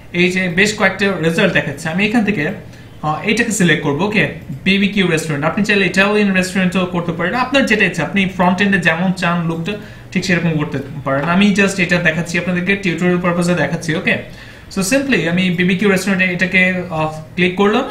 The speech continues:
and then এখান থেকে আমি, আহ, import complete সাইটে ক্লিক করবো। ওকে, দেখতে পাচ্ছেন যে আমাদের, আহ, your selected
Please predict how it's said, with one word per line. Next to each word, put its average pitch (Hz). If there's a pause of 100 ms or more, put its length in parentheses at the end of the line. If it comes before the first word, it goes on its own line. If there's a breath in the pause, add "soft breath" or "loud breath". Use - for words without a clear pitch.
(120)
and 180
then 233
এখান 240
থেকে 226
আমি, 170 (680 loud breath)
আহ, 160
import 220 (120)
complete 208
সাইটে 175
ক্লিক 160
করবো। 143
ওকে, 185 (180 loud breath)
দেখতে 160
পাচ্ছেন 190
যে 220
আমাদের, 180
আহ, 160
your 165 (100)
selected 180